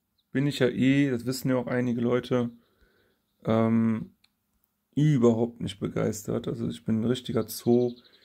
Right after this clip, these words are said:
also von echten Zoos, ne? Also jetzt hier im Spiel, cool, aber von echten Zoos bin ich so ein richtiger kleiner, ähm, Gegner.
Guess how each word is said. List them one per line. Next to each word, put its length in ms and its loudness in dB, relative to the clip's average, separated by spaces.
also 160 6
von 140 6
echten 380 4
Zoos, 400 -4
ne? 140 2
Also 140 2
jetzt 360 -2
hier 260 2
im 80 0
Spiel, 560 2
cool, 280 2
aber 180 4
von 340 -2
echten 420 2
Zoos 420 -2
bin 180 -4
ich 80 -6
so 100 -6
ein 80 0
richtiger 480 0
kleiner, 540 0
ähm, 480 2
Gegner. 560 -2